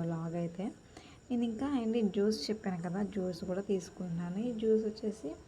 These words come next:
ఆ, గ్రేప్ జ్యూస్ మాట, థర్టీ రూపీస్. నేను చూసారా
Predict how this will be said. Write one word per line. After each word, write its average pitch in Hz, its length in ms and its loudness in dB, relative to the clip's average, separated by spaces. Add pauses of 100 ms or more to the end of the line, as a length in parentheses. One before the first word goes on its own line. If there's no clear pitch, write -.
(600)
ఆ, 185 240 -2 (120)
గ్రేప్ 208 380 2
జ్యూస్ 220 280 -2
మాట, 180 420 -6
థర్టీ 196 240 -4
రూపీస్. 175 440 -4 (880)
నేను 196 160 0 (120)
చూసారా 233 420 -2